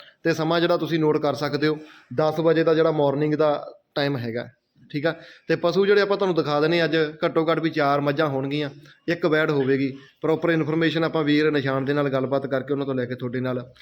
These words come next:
ਸਾਂਝੀ ਕਰਾਂਗੇ। ਵੈੜ ਵੀ ਜਿਹੜੀ ਆ ਦੋਸਤੋ ਸੂਈ ਸਵਾਈ ਹੋਵੇਗੀ ਤੇ ਇੱਕ ਮੱਝ ਜਿਹੜੀ ਸੂਈ ਆ, ਇੱਕ ਮੱਝ ਜਿਹੜੀ ਬਿਨ ਬੱਚੇ ਤੋਂ ਹੈਗੀ ਆ,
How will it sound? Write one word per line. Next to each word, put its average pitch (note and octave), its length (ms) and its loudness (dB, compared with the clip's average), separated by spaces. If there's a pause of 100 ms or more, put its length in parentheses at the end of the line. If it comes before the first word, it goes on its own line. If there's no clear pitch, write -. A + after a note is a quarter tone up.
(160)
ਸਾਂਝੀ C#3+ 340 -4
ਕਰਾਂਗੇ। D3 400 -2 (300)
ਵੈੜ E3 220 2
ਵੀ G#3 120 2
ਜਿਹੜੀ G3 180 2
ਆ G3+ 60 2
ਦੋਸਤੋ F#3+ 280 2
ਸੂਈ E3 220 0
ਸਵਾਈ E3 240 2
ਹੋਵੇਗੀ D#3 440 0 (540)
ਤੇ E3 460 4 (400)
ਇੱਕ F3+ 200 -2
ਮੱਝ F#3 280 2
ਜਿਹੜੀ F#3 180 2
ਸੂਈ D3+ 320 0
ਆ, D#3 100 0 (460)
ਇੱਕ F3+ 180 0
ਮੱਝ F#3 180 2
ਜਿਹੜੀ F#3 160 2
ਬਿਨ D#3 200 0
ਬੱਚੇ C#3+ 280 0
ਤੋਂ C#3 160 -4
ਹੈਗੀ A#2+ 300 -6
ਆ, A#2+ 60 -14